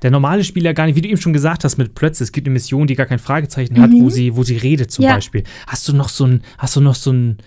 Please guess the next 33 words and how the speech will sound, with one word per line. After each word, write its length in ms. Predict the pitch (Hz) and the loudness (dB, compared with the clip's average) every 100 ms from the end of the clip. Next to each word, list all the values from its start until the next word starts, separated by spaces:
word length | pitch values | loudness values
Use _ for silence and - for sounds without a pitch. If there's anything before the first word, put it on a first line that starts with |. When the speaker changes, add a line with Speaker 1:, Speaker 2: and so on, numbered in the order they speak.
| _ - | _ -6
Speaker 1:
so 100 | 127 | -2
einen 60 | |
kleinen 180 | 135 123 | 0 2
Hinweis 520 | 135 139 113 110 - | 4 2 0 -2 -4
für, 340 | - 120 113 127 | -6 -4 -2 -4
für 140 | - - | -6 -4
uns 180 | 123 | -4
Casual 400 | - 139 117 110 | -4 -4 -2 -2
Gamer? 400 | 107 113 107 104 - _ _ _ _ _ | -2 -2 -2 -4 -10 _ _ _ _ _
Speaker 2:
Mhm. 500 | 277 226 240 247 269 - - - - _ | 4 6 8 6 2 -4 -18 -18 -20 _
Ähm, 560 | 247 262 254 254 262 262 - - _ - | 2 4 6 6 6 4 -2 -20 _ -4
also, 300 | 240 262 262 - - | 0 0 -2 -10 -8
worüber 420 | 247 247 262 247 | -4 -2 -2 -2
ich 220 | - 381 381 | -4 -6 -6
mir 220 | 359 285 | -4 -4
sehr 300 | - 233 262 | -4 -4 -4
viele 220 | 285 262 | -4 -4
Gedanken 440 | 240 214 214 247 | -4 -6 -8 -4
gemacht 420 | 254 214 262 - - | -2 -2 -6 -10 -10
hatte 320 | 214 214 226 | -8 -8 -8
damals, 500 | 190 190 208 240 226 | -8 -6 -4 -4 -4
Speaker 1:
Ja. 80 | 208 | -4
Speaker 2:
war 340 | 214 214 214 214 | -4 -4 -6 -8
Ciris 520 | - 277 285 233 - | -6 -4 -4 -6 -8
Schwert 580 | - - 233 196 - - | -10 -8 -4 -4 -6 -14
oder 140 | 208 208 | -10 -8
generell 440 | 214 214 214 220 | -6 -6 -4 -6
Ciri 360 | 214 233 233 208 | -4 -4 -2 -4
sowieso 340 | 196 185 196 | -6 -6 -6
als 220 | 208 208 | -6 -8
Charakter. 440 | - 190 196 - 202 | -10 -8 -10 -8 -10
Das 200 | 202 - | -8 -6
heißt, 260 | 208 208 | -6 -6